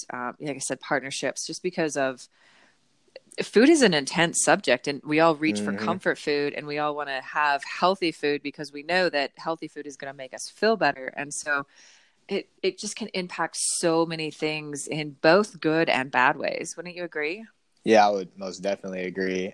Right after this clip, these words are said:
Speaker 2: Um, I definitely, food is actually a really big part of my life, and it, it actually played a really big role in my, like, early depression, just because I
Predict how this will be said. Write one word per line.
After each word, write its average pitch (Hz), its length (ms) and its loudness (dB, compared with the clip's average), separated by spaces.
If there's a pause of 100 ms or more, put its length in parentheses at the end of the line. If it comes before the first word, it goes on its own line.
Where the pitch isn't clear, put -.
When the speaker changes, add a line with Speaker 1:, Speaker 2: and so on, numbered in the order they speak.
Speaker 2:
Um, 98 380 -2
I 98 220 2
definitely, 110 920 2 (640)
food 143 320 4
is 101 100 2
actually 107 220 2
a 92 60 -4
really 95 200 -2
big 92 180 -6
part 95 200 0
of 92 60 -8
my 92 100 -4
life, 92 520 0
and 92 480 -6
it, 101 180 -2
it 101 200 -2
actually 117 300 4
played 101 240 0
a 90 80 0
really 92 340 -2
big 92 220 -4
role 92 260 0
in 90 100 -12
my, 92 120 -6
like, 90 240 -2
early 95 260 -8
depression, 92 640 -8 (420)
just 98 200 -2
because 92 520 0
I 90 540 2